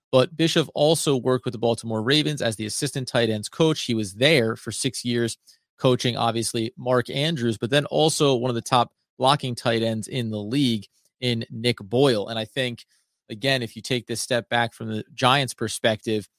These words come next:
if you're Joe Schoen coming into this, and then obviously Brian Daboll as well, but you look at this team, and I,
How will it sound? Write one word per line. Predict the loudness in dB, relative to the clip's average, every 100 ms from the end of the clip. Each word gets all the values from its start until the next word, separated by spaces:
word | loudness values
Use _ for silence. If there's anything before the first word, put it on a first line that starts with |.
| _
if | -8
you're | -2 0
Joe | 2 0
Schoen | 0 -2 0
coming | -2 -2
into | -2 0
this, | 0 0
and | -2
then | 2
obviously | 4 4 2 -4
Brian | -2 -2 -2
Daboll | -4 -4 -4
as | 0
well, | 4 4 4 -8 _
but | -6
you | 0 0
look | 0 -2 -4
at | 2 4 4 -2 -8
this | -6 -6
team, | -6 -4 -2 -2 -4 -10 _ -4
and |
I, | -4